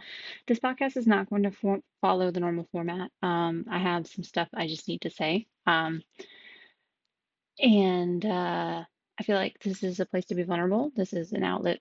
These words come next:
for me as much as it, as it is, like, a podcast for you guys. So, I mean, you're here, you're listening, I'm just gonna talk. Um, so I did not record yesterday because I was in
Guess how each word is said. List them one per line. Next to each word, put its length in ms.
for 100
me 220
as 100
much 220
as 80
it, 300
as 160
it 100
is, 220
like, 160
a 80
podcast 500
for 60
you 180
guys. 340
So, 360
I 60
mean, 200
you're 120
here, 180
you're 160
listening, 380
I'm 80
just 140
gonna 100
talk. 340
Um, 380
so 400
I 80
did 160
not 340
record 320
yesterday 400
because 400
I 100
was 180
in 460